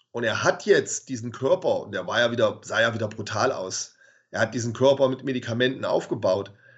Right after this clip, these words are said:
Jetzt muss er die ganzen Medikamente wieder rausmachen. Das ist ja, als würdest du den Stecker bei dem ziehen. Der wird ja dann in einem Jahr höchstwahrscheinlich nicht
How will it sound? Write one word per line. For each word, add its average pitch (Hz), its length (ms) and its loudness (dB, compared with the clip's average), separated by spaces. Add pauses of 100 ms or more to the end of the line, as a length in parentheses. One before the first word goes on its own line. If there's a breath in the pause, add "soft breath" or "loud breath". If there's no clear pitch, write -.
(160 soft breath)
Jetzt 135 260 2
muss 143 200 2
er 151 60 4
die 131 100 2
ganzen 135 380 2
Medikamente 135 640 0
wieder 127 140 6
rausmachen. 139 800 0 (340 soft breath)
Das 107 200 -4
ist - 220 0
ja, 147 120 8
als 113 200 6
würdest 131 220 2
du 127 40 0
den 110 80 0
Stecker 180 380 0
bei 101 200 -2
dem 90 240 -8
ziehen. 85 360 -8 (340)
Der 104 160 -2
wird 135 160 4
ja 143 80 2
dann 127 200 4
in 123 60 -2
einem 123 280 0
Jahr 123 480 0 (260 loud breath)
höchstwahrscheinlich 139 720 0
nicht 175 420 -6